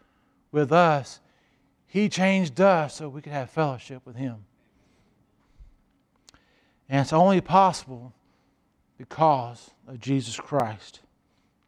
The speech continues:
In John's day, there were these people called Gnostics, and,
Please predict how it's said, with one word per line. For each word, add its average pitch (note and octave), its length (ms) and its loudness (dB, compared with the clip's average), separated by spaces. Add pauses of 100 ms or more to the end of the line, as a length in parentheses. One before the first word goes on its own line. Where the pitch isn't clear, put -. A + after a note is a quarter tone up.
(1600)
In D#3+ 140 4
John's F#3+ 340 6
day, G3 260 4
there F3+ 220 4
were F3 140 4
these E3 440 0 (1400)
people F#3+ 440 4
called D#3 440 4
Gnostics, D#3 720 2
and, C#3 380 -2